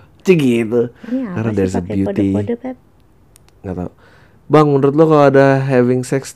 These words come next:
Speaker 1: dua lawan satu, swinger
Speaker 2: Oh, dua
Speaker 1: atau
Speaker 2: lawan
Speaker 1: party
Speaker 2: satu.
Speaker 1: sex, eh, gituan, ada yang ngeliatin atau ngerekamin, itu aneh nggak sih? Jawab di podcast aja deh.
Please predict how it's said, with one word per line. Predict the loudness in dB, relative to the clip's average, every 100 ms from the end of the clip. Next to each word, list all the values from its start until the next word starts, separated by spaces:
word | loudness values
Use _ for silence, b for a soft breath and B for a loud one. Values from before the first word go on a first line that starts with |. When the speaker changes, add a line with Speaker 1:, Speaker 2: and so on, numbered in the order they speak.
| _
Speaker 1:
dua | 0 4 4
lawan | 4 2 0
satu, | -2 -4 0 0 0
swinger | -4 -2 0 0
Speaker 2:
Oh, | 0
dua | 0
Speaker 1:
atau | -2
Speaker 2:
lawan | 0
Speaker 1:
party | -2 -2
Speaker 2:
satu. | -6 -4
Speaker 1:
sex, | -8 -12 -20 b b b b _
eh, | -6 -2 -2 -2
gituan, | -4 0 0 2
ada | 0 2
yang | 0 2
ngeliatin | -2 -2 -2
atau | -4 -4 -6
ngerekamin, | -4 -2 -2 -2
itu | -2 -4
aneh | -4 -4
nggak | -4 -4
sih? | -6
Jawab | -2 -2 -4
di | -10
podcast | -10 -12 -10
aja | -8 -8
deh. | -10